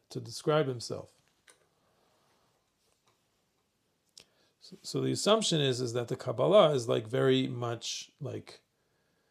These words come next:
um, like, prophetically revealed. You know what I'm saying? And that's a stretch. I mean, we don't know that.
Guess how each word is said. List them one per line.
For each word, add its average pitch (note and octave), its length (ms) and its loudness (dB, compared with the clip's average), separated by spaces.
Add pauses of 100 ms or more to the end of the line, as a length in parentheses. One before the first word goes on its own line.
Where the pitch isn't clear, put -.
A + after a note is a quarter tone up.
(1000)
um, G2+ 540 -12 (920)
like, A#2 320 -10
prophetically B2 680 -2
revealed. G#2 600 -8 (840)
You B2 60 -12
know - 20 -10
what - 0 -
I'm A#2 60 -12
saying? C3 320 -8
And C3+ 120 -4
that's F#3+ 220 0
a C#3 60 -8
stretch. - 480 -4
I - 40 -10
mean, G#2+ 160 -10
we C3 120 -2
don't C3 180 -6
know D3 220 0
that. F#2+ 240 -12